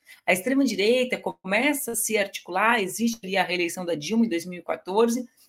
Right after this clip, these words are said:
e logo após a reeleição da presidente Dilma, né, há uma organização quase laboratorial da extrema-direita, uma, que começa ali em dois mil e quatorze, dois mil e quinze,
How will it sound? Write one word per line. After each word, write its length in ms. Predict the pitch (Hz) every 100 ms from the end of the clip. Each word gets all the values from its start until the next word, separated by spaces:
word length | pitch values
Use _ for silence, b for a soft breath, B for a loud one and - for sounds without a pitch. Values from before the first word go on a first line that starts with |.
| b -
e 80 |
logo 280 | 226 311 453
após 560 | - - 202 170 156 -
a 80 | -
reeleição 720 | 175 254 277 233 - - 254
da 120 | 226
presidente 580 | - 196 180 196 190 147
Dilma, 420 | 143 226 226 - - -
né, 260 | 190 233 B B B _
há 360 | 208 240 330 -
uma 380 | 262 254 262 269
organização 1200 | 262 254 302 339 311 - - - 277 269 254 233 -
quase 380 | - 330 403 302
laboratorial 1500 | 302 262 320 330 220 277 247 277 269 302 294 208 196 190 190 _ _ _
da 120 | 185
extrema-direita, 920 | 190 - 196 190 185 175 156 139 - B B B
uma, 180 | - 175 170
que 420 | 175 190 - -
começa 300 | 214 196 196
ali 80 | 190
em 20 |
dois 160 | 190 196
mil 80 | 214
e 20 |
quatorze, 560 | 269 269 302 285 262
dois 240 | 214 190 214
mil 160 | 214
e 140 | 220 220
quinze, 560 | - 240 220 147 151